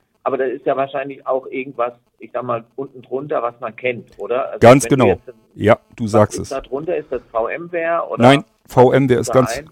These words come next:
Speaker 2: V W, V M-Ware ist ganz furchtbar, wenn man sowas machen will. Nein, ähm,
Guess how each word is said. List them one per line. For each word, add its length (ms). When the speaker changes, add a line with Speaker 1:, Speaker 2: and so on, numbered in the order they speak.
Speaker 2:
V 340
W, 160
V 220
M-Ware 300
ist 120
ganz 200
furchtbar, 440
wenn 100
man 160
sowas 260
machen 280
will. 160
Nein, 460
ähm, 380